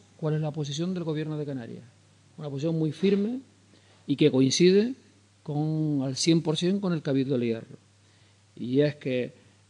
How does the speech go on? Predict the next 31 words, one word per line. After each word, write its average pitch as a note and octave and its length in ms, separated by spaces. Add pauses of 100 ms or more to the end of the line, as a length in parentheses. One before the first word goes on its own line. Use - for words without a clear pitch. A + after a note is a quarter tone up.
(120)
el C3 460
horario D3 640 (220)
actual C#3+ 720 (500)
de, B2+ 600
eh, C3+ 400
en C3 80
el C3 160
que C#3 100
opera C#3+ 480
el A#2+ 60
aeropuerto B2 560
del A#2 120
Hierro F3+ 460 (300)
debe D3 300
seguir C#3+ 280
con F3 160
el D#3 60
mismo D#3+ 160
sistema E3+ 420
de F3 120
control. B2+ 420 (840)
Y C3 120
que, C#3+ 80
en - 140
todo D3 220
caso, F#3 380 (500)
cualquier, D3 800
eh, C3+ 720
nuevo, C#3+ 680 (440)
eh, - 140
sistema, D3+ 540